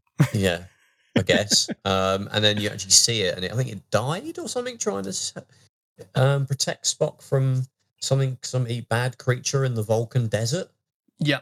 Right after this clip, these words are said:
Speaker 1: So yeah, he also had a pet. So yeah, um, lots
Speaker 2: Yeah.
Speaker 1: of pets in the original series.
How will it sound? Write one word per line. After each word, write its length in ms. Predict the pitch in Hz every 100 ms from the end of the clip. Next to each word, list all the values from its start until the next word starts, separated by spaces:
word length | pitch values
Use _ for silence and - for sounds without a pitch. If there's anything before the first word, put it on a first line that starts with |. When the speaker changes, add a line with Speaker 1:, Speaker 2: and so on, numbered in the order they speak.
| -
Speaker 1:
So 120 | 117
yeah, 220 | 123 110
he 160 | 113 151
also 280 | 196 -
had 140 | 92 -
a 60 |
pet. 280 | - 85 71
So 120 | -
yeah, 320 | 123 143 101 95 -
um, 300 | 107 104 104 - _ _ _ -
lots 260 | 151 135
Speaker 2:
Yeah. 60 | 147
Speaker 1:
of 80 | -
pets 360 | 156 - -
in 60 | 98
the 40 | 101
original 300 | 110 113 107
series. 480 | - 113 101 90